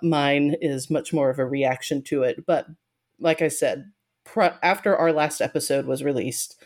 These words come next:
uh, ProPublica came out with a story about Clarence Thomas, and basically that he presents himself as this man of the people, this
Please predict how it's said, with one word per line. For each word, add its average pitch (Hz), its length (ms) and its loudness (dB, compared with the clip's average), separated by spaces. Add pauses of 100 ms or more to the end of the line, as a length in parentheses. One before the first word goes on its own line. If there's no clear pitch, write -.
(320)
uh, 139 180 0
ProPublica 156 920 0
came 143 240 0
out 127 360 2
with 131 540 0 (320)
a 135 80 -2
story 147 300 0
about 139 240 0
Clarence 139 360 -2
Thomas, 127 440 0
and 165 180 0
basically 196 540 0
that 151 480 0 (920)
he 208 580 2
presents 247 320 0
himself 202 400 0
as 160 100 0
this 156 160 0
man 196 220 2
of 180 100 -2
the 180 80 -6
people, 165 380 0
this 135 180 -4